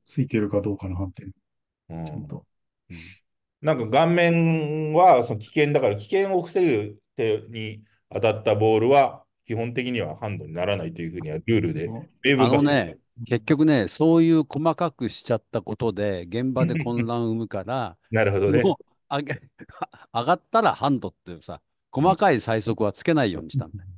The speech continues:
Speaker 2: うんうん。
Speaker 3: 審判が大変になっちゃうじゃん。
Speaker 1: うん。
Speaker 2: そうね。
Speaker 1: ハンドはみんな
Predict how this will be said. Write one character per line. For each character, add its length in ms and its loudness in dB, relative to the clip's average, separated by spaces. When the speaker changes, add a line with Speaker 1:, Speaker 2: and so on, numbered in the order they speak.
Speaker 2:
う 60 -12
ん 140 -6
う 20 -8
ん。 40 -6
Speaker 3:
審 200 2
判 160 0
が 100 0
大 180 -2
変 100 -2
に 60 -2
な 60 -2
っ 40 -10
ち 80 -8
ゃ 60 -4
う 40 -8
じ 60 -12
ゃ 40 -14
ん。 40 -18
Speaker 1:
う 40 -2
ん。 300 -6
Speaker 2:
そ 80 -8
う 40 -8
ね。 160 -8
Speaker 1:
ハ 100 -4
ン 140 2
ド 100 -2
は 160 0
み 160 4
ん 120 4
な 380 4